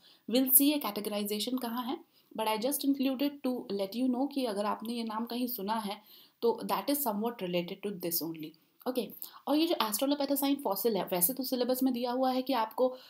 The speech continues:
अ, साउथ अफ्रीका and ईस्टर्न अफ्रीका में जो भी फॉसिल्स मिले, उनके बारे में पढ़ना है,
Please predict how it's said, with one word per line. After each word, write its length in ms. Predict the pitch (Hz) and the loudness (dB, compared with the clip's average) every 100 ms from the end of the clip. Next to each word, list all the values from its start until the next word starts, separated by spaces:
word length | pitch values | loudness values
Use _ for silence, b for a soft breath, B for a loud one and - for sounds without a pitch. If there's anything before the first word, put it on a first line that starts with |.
| B B | B B
अ, 120 | 214 196 | -2 0
साउथ 280 | - 202 226 226 | 2 2 0 0
अफ्रीका 540 | 226 233 233 247 240 | 0 -2 0 0 0
and 320 | 208 208 208 208 | 0 -2 -2 -4
ईस्टर्न 300 | 214 - 240 | -6 -4 -4
अफ्रीका 400 | 220 208 220 220 | -4 -4 -4 -2
में 120 | 226 | -2
जो 100 | 214 | -2
भी 80 | 208 | -4
फॉसिल्स 460 | 214 180 175 202 208 | -2 -4 -2 -6 -4
मिले, 140 | 208 | -2
उनके 240 | 196 180 | -2 -2
बारे 180 | 185 175 | -4 -4
में 120 | 175 | -6
पढ़ना 240 | 175 175 | -6 -6
है, 80 | 196 | -4